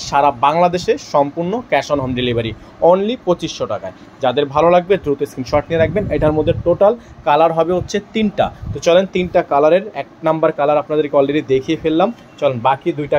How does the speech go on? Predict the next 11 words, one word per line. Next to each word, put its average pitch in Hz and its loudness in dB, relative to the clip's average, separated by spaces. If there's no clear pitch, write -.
color 135 0
আমাদের 131 -4
কাছে 139 -2
আছে - -8
আপনাদেরকে 120 -4
দেখিয়ে 113 -8
দিই। 92 -14
এটা 135 0
হচ্ছে 131 -6
কালারটা, 139 2
খুবই 139 -4